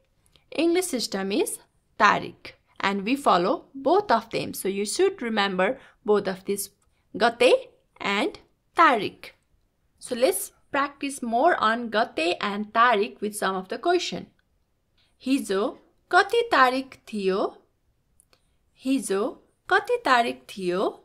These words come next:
हिजो कति तारिक थियो? What was the English date yesterday? So to answer this,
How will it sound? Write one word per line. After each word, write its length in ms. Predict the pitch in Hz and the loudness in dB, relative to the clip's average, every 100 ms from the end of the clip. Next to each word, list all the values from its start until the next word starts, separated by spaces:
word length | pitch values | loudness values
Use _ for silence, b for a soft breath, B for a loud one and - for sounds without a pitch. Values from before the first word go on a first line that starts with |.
| _ _ _ _ _ _ _ _ _ _ _ _ | _ _ _ _ _ _ _ _ _ _ _ _
हिजो 540 | 240 247 214 196 254 - _ _ - | -8 -6 -4 -4 -4 -8 _ _ -2
कति 260 | 370 381 466 - | -2 0 -4 0
तारिक 380 | 254 240 247 - 214 | 2 2 -2 -10 -8
थियो? 220 | 190 180 339 - _ _ _ 208 | -4 -2 -4 -6 _ _ _ 4
What 220 | 233 277 | 4 6
was 240 | 294 294 | 2 0
the 180 | 285 262 - | -2 -4 -4
English 360 | - 359 427 440 - | -2 0 0 -2 -2
date 300 | 240 175 - - | -2 -2 -8 -6
yesterday? 640 | 196 - 170 170 285 - _ _ _ _ _ _ _ _ _ | -6 -6 -4 -2 -2 -6 _ _ _ _ _ _ _ _ _
So 140 | - 208 | -14 -12
to 180 | 214 | -6
answer 360 | 214 247 339 381 | 0 0 2 -2
this, 380 | 370 311 349 | -2 -2 -4